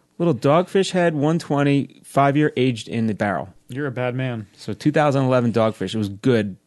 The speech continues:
Speaker 1: uh, aged. But right now, I am having, uh, Magnify Brewing Company,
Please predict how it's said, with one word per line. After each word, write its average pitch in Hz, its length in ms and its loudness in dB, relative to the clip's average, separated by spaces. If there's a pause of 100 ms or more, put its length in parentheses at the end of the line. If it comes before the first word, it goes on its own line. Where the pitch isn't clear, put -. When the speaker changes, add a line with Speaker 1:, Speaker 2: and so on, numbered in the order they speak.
(140)
Speaker 1:
uh, 98 300 -2
aged. 92 380 -4 (380)
But 113 120 -2
right 131 260 2
now, 160 340 2 (240)
I 127 200 0
am 135 120 2
having, 139 560 0 (560)
uh, 110 220 0
Magnify 143 500 2
Brewing 151 240 2
Company, 151 420 0